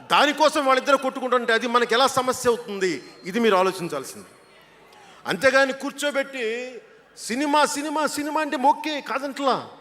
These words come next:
మీకు కోపం రావాలి కదా, అన్యాయం జరిగితే. కోపం లేని సమాజంలో మార్పు ఎలా వస్తుంది? ఒక్కడికి కోపం వచ్చింది చిన్నప్పుడు, పవన్ కళ్యాణ్కి. ఒక్కడు,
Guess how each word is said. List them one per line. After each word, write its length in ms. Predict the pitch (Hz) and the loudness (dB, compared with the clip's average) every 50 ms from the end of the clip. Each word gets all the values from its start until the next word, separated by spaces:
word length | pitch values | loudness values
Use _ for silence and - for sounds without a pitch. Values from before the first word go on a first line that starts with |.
| - - - - - - - - - - - - - - - 831 831 831 831 855 807 807 - - - - - - - - - - - - - - - - - | -20 -20 -20 -20 -20 -20 -20 -20 -20 -20 -20 -20 -20 -20 -20 -20 -20 -20 -20 -20 -20 -20 -20 -20 -20 -20 -20 -20 -20 -20 -20 -20 -20 -20 -20 -20 -20 -4 -2
మీకు 180 | - 226 - - | -2 -2 -2 2
కోపం 360 | 262 269 311 - 339 320 294 | 2 2 2 2 0 2 4
రావాలి 300 | 302 311 311 311 311 311 | 4 4 4 4 2 2
కదా, 180 | 240 220 214 269 | 0 -2 0 0
అన్యాయం 360 | 277 247 240 269 285 294 277 | -2 -2 -2 0 -2 -2 0
జరిగితే. 380 | 226 262 262 254 240 - 277 269 | 0 -2 -2 -2 -2 -2 -2 -2
కోపం 420 | 277 - 214 269 - - 302 302 | 2 2 2 2 4 2 0 0
లేని 160 | 302 311 285 | 0 0 0
సమాజంలో 480 | - 294 294 294 294 247 277 285 294 285 | 0 2 4 4 4 4 4 4 4 4
మార్పు 380 | 247 240 262 285 285 285 269 | 4 4 4 4 2 2 0
ఎలా 120 | 285 277 269 | 2 4 4
వస్తుంది? 600 | 262 254 233 247 226 202 190 214 240 196 131 107 95 - - - - - - - - - - - - - - - - - - - - | 4 4 2 0 -6 -6 -4 -4 -4 -4 -6 -8 -12 -16 -20 -20 -20 -20 -20 -20 -20 -20 -20 -20 -20 -20 -20 -20 -20 -20 -20 -4 0
ఒక్కడికి 400 | 170 208 - - 285 277 - 170 | 2 2 4 4 2 2 2 -2
కోపం 340 | 175 - 220 262 277 254 285 | -2 2 2 2 2 4 0
వచ్చింది 320 | 285 277 277 247 269 247 220 | -2 0 0 0 0 -2 -2
చిన్నప్పుడు, 640 | - - 226 226 226 - 190 175 151 117 - - - - - - - - - | 0 0 2 2 4 2 2 0 0 -2 -4 -10 -16 -20 -20 -20 -12 -4 -2
పవన్ 200 | 165 180 196 190 | 2 2 2 2
కళ్యాణ్కి. 520 | 190 185 170 160 156 135 120 - 101 95 - - - - - - - - - - - - - - 165 | 2 2 2 4 2 0 -2 -8 -12 -14 -16 -20 -20 -20 -20 -20 -20 -20 -20 -20 -20 -20 -14 0 0
ఒక్కడు, 400 | 214 - - 254 233 185 - - | 0 2 4 4 4 4 2 -4